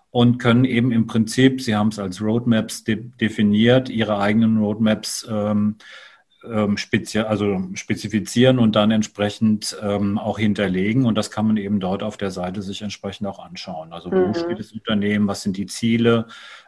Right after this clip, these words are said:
Speaker 1: ähm, und wie soll das dann weiterentwickelt werden?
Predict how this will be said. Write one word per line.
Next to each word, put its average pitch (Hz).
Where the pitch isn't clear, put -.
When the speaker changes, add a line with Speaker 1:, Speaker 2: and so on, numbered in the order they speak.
Speaker 1:
ähm, 104
und 104
wie 104
soll 101
das 101
dann 98
weiterentwickelt 92
werden? 78